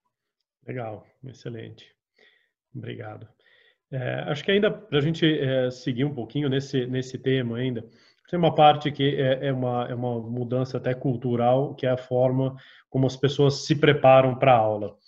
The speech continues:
E acho que dentro de, desse, desse racional, é, de ter a aula num modelo diferente, porque, é, a gente não consegue pegar exatamente a mesma aula que a gente tem, é, presencial e trazer pro online,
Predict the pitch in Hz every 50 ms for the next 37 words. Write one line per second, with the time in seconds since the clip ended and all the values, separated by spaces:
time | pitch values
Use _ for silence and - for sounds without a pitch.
0 | _ - - 127 127 135 139 - 180 147 143 156 165 165 156 143 135 143 147 156
1 | 151 147 127 131 135 135 135 - - 139 135 131 123 127 135 135 135 - 135 135
2 | 135 135 - - 147 131 123 113 123 135 131 123 - - - - - - - -
3 | _ _ _ - 127 131 - - 123 127 127 - - 151 156 151 139 147 165 165
4 | 160 156 156 151 151 151 143 135 123 139 165 170 185 185 180 151 139 135 - -
5 | 139 127 127 143 160 170 151 147 - 120 117 120 117 113 107 _ 131 127 127 131
6 | - 127 123 123 123 123 123 113 117 117 - - 123 123 - 135 - - 143 143
7 | 143 139 - 135 127 131 135 127 135 131 - 135 135 135 - 135 135 135 131 139
8 | 127 127 131 131 135 131 123 - 135 120 127 123 - - 117 _ _ - 131 123
9 | 120 _ _ _ _ _ _ _ _ _ - 131 127 127 123 120 123 _ 143 143
10 | 135 127 143 143 143 - - 139 131 135 135 131 - 151 147 139 135 123 113 113
11 | 131 156 180 190 160 - - 135 131 127 123 120 113 117 120 131 151 151 147 131
12 | 117 107 -